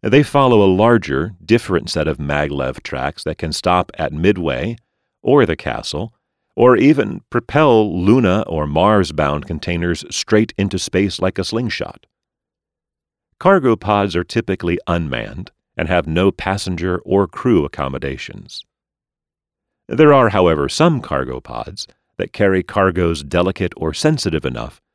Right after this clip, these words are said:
that they require security or constant monitoring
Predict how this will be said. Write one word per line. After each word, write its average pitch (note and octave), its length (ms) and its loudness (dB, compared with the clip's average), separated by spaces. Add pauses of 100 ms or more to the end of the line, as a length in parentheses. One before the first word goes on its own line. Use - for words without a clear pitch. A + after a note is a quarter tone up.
(180)
that F2 120 -4
they G2 80 0
require F2 580 0
security F2+ 680 -2 (320)
or E2+ 180 2
constant E2+ 520 -4
monitoring F#2+ 680 -2